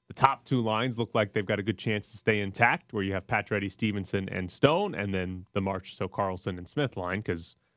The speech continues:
there's no chance you can break that up. But third line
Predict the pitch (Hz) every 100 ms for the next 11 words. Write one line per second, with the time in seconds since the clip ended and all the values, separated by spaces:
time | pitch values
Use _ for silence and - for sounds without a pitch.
0 | _ 101 90 98 90 98 87 98 92 90
1 | 92 135 147 92 98 - _ _ _ 240
2 | 165 123 - - _ _ _ _ _ -
3 | 170 170 147 147 143 143